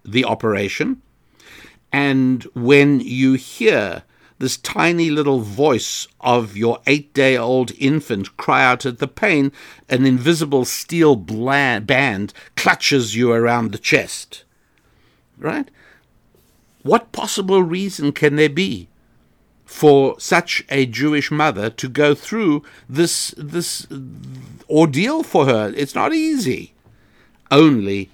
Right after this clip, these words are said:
belief. Belief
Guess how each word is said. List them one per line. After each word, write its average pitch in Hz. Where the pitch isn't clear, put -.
belief. 110
Belief 131